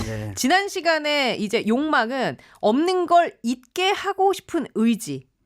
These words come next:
Speaker 2: 혹은 있는 걸 없게 하고 싶은 의지라고
Speaker 1: 그렇죠.
Speaker 2: 설명해 주셨고,
Speaker 1: 음.
Speaker 2: 계속 욕망할 수, 그러니까, 어,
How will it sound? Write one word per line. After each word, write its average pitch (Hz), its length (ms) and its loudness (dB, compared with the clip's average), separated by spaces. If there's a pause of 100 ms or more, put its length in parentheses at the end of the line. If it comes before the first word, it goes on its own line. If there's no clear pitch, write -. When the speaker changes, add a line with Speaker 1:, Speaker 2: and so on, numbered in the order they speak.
(180)
Speaker 2:
혹은 339 320 0
있는 240 280 -2
걸 254 120 2
없게 190 340 -4
하고 262 200 0
싶은 240 400 -8
의지라고 156 480 -8
Speaker 1:
그렇죠. 170 480 -4
Speaker 2:
설명해 247 340 -4
주셨고, 165 520 -8 (200)
Speaker 1:
음. 202 60 -4 (260)
Speaker 2:
계속 392 600 0
욕망할 339 600 0
수, 277 520 -6 (280)
그러니까, 190 280 -2 (420)
어, 180 200 -4